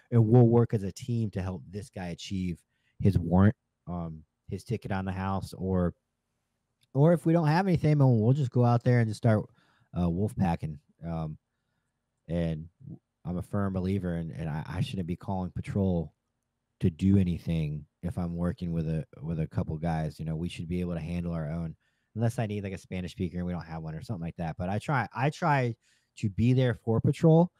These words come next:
but I do not like to create extra work for patrol 'cause those guys are out there working.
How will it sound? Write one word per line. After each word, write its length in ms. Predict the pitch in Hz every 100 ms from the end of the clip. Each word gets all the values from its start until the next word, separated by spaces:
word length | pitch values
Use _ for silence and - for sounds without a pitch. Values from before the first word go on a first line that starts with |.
| _ -
but 100 | 107
I 80 | 95
do 160 | 107
not 260 | 113 104 -
like 240 | 95 90 -
to 260 | - 98 90
create 320 | - 98 90 -
extra 340 | 107 - 95
work 200 | 160 147
for 120 | 85
patrol 340 | - - 90 80
'cause 140 | 85
those 180 | 90 92
guys 240 | 104 104
are 80 | 104
out 140 | 92
there 140 | - 82
working. 360 | 82 - 143